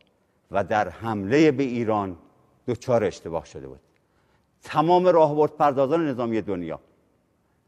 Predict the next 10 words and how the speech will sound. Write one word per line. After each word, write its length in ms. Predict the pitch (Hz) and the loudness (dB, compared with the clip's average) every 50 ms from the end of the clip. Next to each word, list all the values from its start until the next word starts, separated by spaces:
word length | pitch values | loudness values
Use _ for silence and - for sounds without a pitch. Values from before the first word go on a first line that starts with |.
| _ _ _ _ _ _ _ _ _ _ _ - | _ _ _ _ _ _ _ _ _ _ _ -2
علیرغم 600 | 123 139 147 156 160 156 147 165 180 151 147 156 165 | 0 2 4 4 4 4 4 4 2 2 0 -4 -4
همهٔ 460 | 180 160 135 165 180 196 214 214 214 196 185 | -4 -4 -4 -4 0 4 4 4 6 6 4
حمایت‌هایی 440 | 196 180 175 170 160 - 175 180 175 | 2 4 4 2 2 2 2 0 2
که 100 | - 180 | 2 -2
حضرت 260 | 160 156 147 175 175 | -2 -2 -2 -4 -2
امام 160 | 156 160 165 | 0 0 0
از 120 | 151 139 123 | 0 0 0
ارتش 440 | - - 151 143 - 208 233 - - | 0 -2 -2 -2 2 2 2 2 2
کرده 300 | - 139 120 120 117 120 | -2 -2 -2 -2 -4 -4
بود، 200 | 139 180 185 | -2 -2 -4